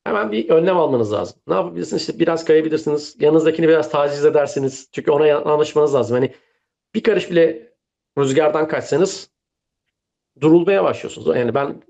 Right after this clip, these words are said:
çekim yaparken ortadakine bakıyorum. Ortadakinin hiçbir şey hareket etmiyor. Ben uçuşuyorum o arada. <laughs> Çünkü rüzgar yiyorsunuz. Yani bunlar hep şeyle,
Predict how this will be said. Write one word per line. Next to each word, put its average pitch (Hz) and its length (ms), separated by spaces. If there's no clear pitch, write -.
çekim 156 240
yaparken 156 300
ortadakine 156 520
bakıyorum. 165 300
Ortadakinin 156 340
hiçbir - 180
şey 151 100
hareket 143 260
etmiyor. 160 280
Ben 175 240
uçuşuyorum 185 440
o 139 100
arada. 131 320
<laughs> - 100
Çünkü 151 260
rüzgar 160 300
yiyorsunuz. - 480
Yani - 240
bunlar 233 260
hep 233 100
şeyle, 190 400